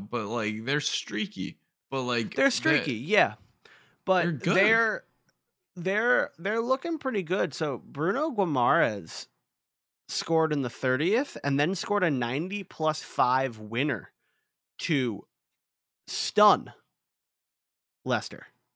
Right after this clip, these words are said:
Speaker 1: Yes.
Speaker 2: Absolutely stun. And I'm gonna apologize right now for the first portion of this video where I had his name spelled wrong.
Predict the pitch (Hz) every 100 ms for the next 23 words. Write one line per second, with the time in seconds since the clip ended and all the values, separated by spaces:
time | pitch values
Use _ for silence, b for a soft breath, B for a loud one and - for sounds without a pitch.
0 | _ _ _ _ - - - - _ _
1 | _ _ _ - 175 202 180 214 202 170
2 | - 160 127 147 196 202 147 131 - 160
3 | 160 151 143 131 123 123 131 131 131 135
4 | 123 - 110 - 131 120 - 127 123 -
5 | 127 110 107 113 110 127 147 160 165 _
6 | _ _ _ _ _ _ _ - 123 117
7 | 113 123 120 127 123 120 120 110 110 110
8 | 117 127 139 147 147 _ _ _ _ _
9 | _ _ _ - - 131 139 147 165 170
10 | 180 196